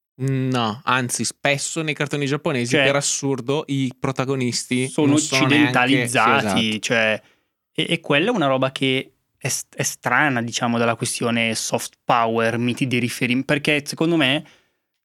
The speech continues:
Speaker 2: tantissimi che magari si sono fermati ai cartoni Dragon Ball, Holly e Benji, così,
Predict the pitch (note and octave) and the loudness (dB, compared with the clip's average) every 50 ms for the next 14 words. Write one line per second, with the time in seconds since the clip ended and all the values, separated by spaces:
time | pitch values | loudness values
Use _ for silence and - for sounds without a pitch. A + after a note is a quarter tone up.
0 | _ _ _ _ _ _ _ _ _ - C#3+ C#3+ D3 C#3 C#3+ - D#3 D3 C#3 - | _ _ _ _ _ _ _ _ _ 0 2 2 2 0 0 0 -2 -2 -2 0
1 | - - B2+ A#2+ A#2 A2+ G#2 - B2+ A#2 A#2+ A#2+ B2 B2 A#2+ B2 A#2+ A#2 A#2 A2+ | 0 0 0 0 0 -2 -4 -4 -2 -2 0 2 2 2 2 2 0 0 0 0
2 | A2+ A2 A2 A2 G#2+ - - - - C3 B2 A#2 - C3 B2 B2 C3 B2+ A#2 G#2+ | 0 0 -2 -2 -4 -6 -6 -4 -2 -2 -2 0 0 0 2 2 2 2 0 -2
3 | - - A#2+ A#2+ A2+ A#2 A2 - - - B2+ A2+ G#2+ - - C#3 B2+ B2+ B2 B2 | -4 -2 -2 0 0 0 -2 -4 -2 -2 -2 -2 -2 -4 -2 -2 0 0 0 0
4 | B2 B2 A#2+ A#2+ A#2 A#2 A#2 A#2+ A#2 B2+ B2 B2 A#2+ A#2+ A#2 A#2 A#2 A2+ A2+ A#2 | 0 0 0 0 0 0 -2 -2 0 0 2 2 2 2 0 0 0 0 0 2
5 | A2+ A2+ A#2+ B2 B2 A#2+ A#2+ B2 A#2+ B2 B2+ A#2+ A#2 A2+ A2+ A#2+ B2 D3 C3+ B2+ | 2 2 2 2 2 2 2 0 2 2 2 2 0 0 -2 -2 -2 -2 -2 0
6 | B2 A#2+ B2 C3+ | 0 0 0 -2